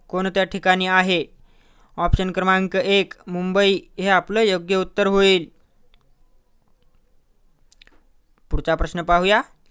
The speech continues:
जागतिक अन्न दिन म्हणून केव्हा साजरा केला जातो? जागतिक अन्न दिन म्हणून केव्हा साजरा केला जातो?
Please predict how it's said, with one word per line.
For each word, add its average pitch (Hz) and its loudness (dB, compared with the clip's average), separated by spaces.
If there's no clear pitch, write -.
जागतिक 214 2
अन्न 208 -2
दिन 202 0
म्हणून 190 -4
केव्हा 190 -2
साजरा 185 0
केला 185 0
जातो? 185 -2
जागतिक 196 2
अन्न 202 0
दिन 196 0
म्हणून 196 -4
केव्हा 190 -2
साजरा 190 0
केला 190 2
जातो? 190 0